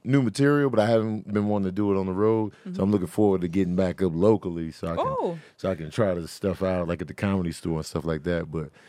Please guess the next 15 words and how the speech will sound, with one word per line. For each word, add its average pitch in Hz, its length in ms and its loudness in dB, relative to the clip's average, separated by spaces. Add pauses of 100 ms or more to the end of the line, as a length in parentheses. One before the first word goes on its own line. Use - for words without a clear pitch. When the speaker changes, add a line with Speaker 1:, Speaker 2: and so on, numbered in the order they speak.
Speaker 1:
on 147 180 4
the 131 60 4
road, 143 420 8
I 127 80 6
still 127 220 0
been, 110 160 2
like, 95 200 -2
tiptoeing. 95 680 -2 (580)
But, 82 280 -2 (340)
Speaker 2:
You 85 400 -4
Speaker 1:
yeah, 73 60 -10
so 85 180 -6
it's 85 140 -8
like, 71 260 -12 (420)
boom. 80 420 -10